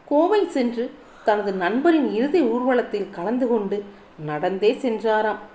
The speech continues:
இருவருக்கும் இடையிலான நட்பு நங்கூரம் பாய்ச்சிய கப்பலாய் உறுதியாக இருந்ததற்கு மட்டுமல்ல, நட்புக்கு எம் ஜி ஆர் கொடுத்த மரியாதைக்கும் இது ஒன்றே சாட்சி.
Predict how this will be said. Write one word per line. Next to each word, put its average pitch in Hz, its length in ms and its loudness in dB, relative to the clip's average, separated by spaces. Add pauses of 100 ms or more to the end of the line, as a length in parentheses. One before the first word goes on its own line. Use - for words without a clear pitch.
(460)
இருவருக்கும் 381 600 4
இடையிலான 269 540 2
நட்பு 196 540 -2 (460)
நங்கூரம் 311 580 2
பாய்ச்சிய 208 540 -2 (300)
கப்பலாய் 226 560 -2 (240)
உறுதியாக 339 600 4
இருந்ததற்கு 233 560 0
மட்டுமல்ல, 214 720 -2 (580)
நட்புக்கு 165 600 -6
எம் 196 200 -2
ஜி 262 140 0
ஆர் 302 160 2
கொடுத்த 226 400 -2 (540)
மரியாதைக்கும் 302 760 0
இது 180 240 -4
ஒன்றே 190 300 0
சாட்சி. 185 600 -6